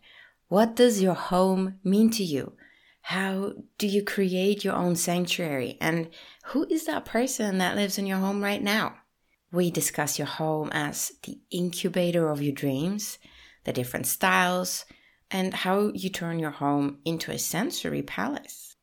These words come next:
And we take a brief look at what homemaking is and how you can create the environment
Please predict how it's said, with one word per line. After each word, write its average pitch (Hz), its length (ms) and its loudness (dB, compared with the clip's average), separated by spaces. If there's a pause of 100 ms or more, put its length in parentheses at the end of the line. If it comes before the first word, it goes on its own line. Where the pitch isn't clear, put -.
(120)
And 247 140 4
we 339 80 4
take 320 220 -2
a 226 40 0
brief 180 240 -2
look 170 280 0
at 165 200 0
what 160 160 -4
homemaking 208 680 -2
is 269 240 0
and 185 100 -4
how 175 300 -2
you 180 260 -2
can 180 240 -2
create 160 480 -6
the 165 200 -8
environment 143 540 -2